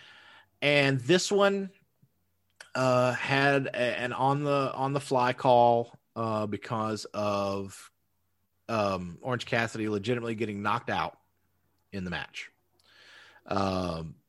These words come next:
whether it was the sunset bomb on the outside or the tiger bomb on the inside, uh, one of them pretty much knocked him for a loop.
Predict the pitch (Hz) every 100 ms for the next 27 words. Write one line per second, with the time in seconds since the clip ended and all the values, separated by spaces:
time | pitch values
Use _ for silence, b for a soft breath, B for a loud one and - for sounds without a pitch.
0 | _ _ 113 110 113 107 107 - 104 98
1 | 95 92 85 - _ _ - - 156 147
2 | 160 - 123 139 135 135 131 127 - 135
3 | 127 123 117 107 110 110 110 107 104 98
4 | 98 95 95 - 123 123 117 113 107 101
5 | 98 107 104 104 92 92 87 b b b
6 | b b _ - 92 90 85 101 127 123
7 | 107 107 101 117 107 101 - 110 101 -
8 | 104 - 113 107 92 90